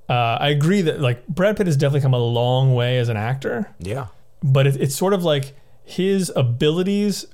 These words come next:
Speaker 1: I, I feel like were perfectly cast here. Kind of like Marky Mark and Boogie Nights.
Speaker 2: Agreed.
Speaker 1: Like, it, what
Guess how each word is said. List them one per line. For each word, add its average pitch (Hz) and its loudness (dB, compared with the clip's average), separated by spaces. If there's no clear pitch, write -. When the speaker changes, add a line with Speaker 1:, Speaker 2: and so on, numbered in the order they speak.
Speaker 1:
I, 131 0
I 156 0
feel 165 -2
like 147 0
were 135 0
perfectly 139 -4
cast 120 -4
here. 110 -4
Kind 185 -4
of 175 -2
like 139 0
Marky 139 0
Mark 131 2
and 113 -2
Boogie 120 -2
Nights. 101 -8
Speaker 2:
Agreed. 98 -8
Speaker 1:
Like, 135 0
it, 208 -6
what 147 2